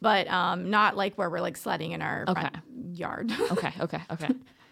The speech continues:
Speaker 2: We,
Speaker 1: It's
Speaker 2: uh,
Speaker 1: mostly ice. <laughs>
Speaker 2: that's, that's, yeah, that's, I mean, that's still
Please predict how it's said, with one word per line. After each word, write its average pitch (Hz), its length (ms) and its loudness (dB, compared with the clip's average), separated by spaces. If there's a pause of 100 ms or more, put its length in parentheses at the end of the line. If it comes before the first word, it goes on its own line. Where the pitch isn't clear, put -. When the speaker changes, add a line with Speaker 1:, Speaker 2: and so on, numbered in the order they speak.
(140)
Speaker 2:
We, 185 420 2
Speaker 1:
It's - 80 0
Speaker 2:
uh, - 40 2
Speaker 1:
mostly 240 260 2
ice. - 320 -4
<laughs> - 80 -6
Speaker 2:
that's, 185 260 4 (200)
that's, 202 280 6
yeah, 156 220 2 (140)
that's, - 560 -2 (480)
I 226 140 8
mean, 285 160 10
that's 285 160 6
still 370 200 8